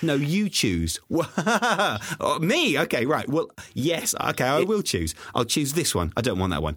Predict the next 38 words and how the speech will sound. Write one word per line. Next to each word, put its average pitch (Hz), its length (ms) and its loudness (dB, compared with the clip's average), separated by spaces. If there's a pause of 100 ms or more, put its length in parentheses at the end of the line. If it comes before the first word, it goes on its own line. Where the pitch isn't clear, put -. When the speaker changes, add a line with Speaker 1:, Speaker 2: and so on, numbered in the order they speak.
(140)
Speaker 2:
Oh, 117 840 4
Speaker 1:
It's 113 80 0
Speaker 2:
yeah, 120 280 6
Speaker 1:
just 247 220 2
Speaker 2:
I've 110 100 4 (140)
been, 233 60 2
I've 214 160 4 (120)
Speaker 1:
ridiculous, 107 760 0
you 131 80 2
know. 131 80 4
Speaker 2:
I 131 100 6
have 131 180 4
been 143 260 4
there 131 120 4
so - 160 4
many 123 140 2
times. 120 320 2
The, 123 80 0
what, 120 440 0
Phoebe's 127 520 0
gone - 180 2
to 107 100 -6
the 107 120 2
zoo 123 240 2
today, 76 400 -2 (220)
uh, 85 340 0
and 85 120 -4
she - 120 -6
mentioned 85 420 -4
last 78 240 0
week 65 200 -6
that - 200 -8
she - 100 -8
was 71 60 -10
going 76 140 -4
to 69 80 -10
the 78 60 -8
zoo. 73 280 -4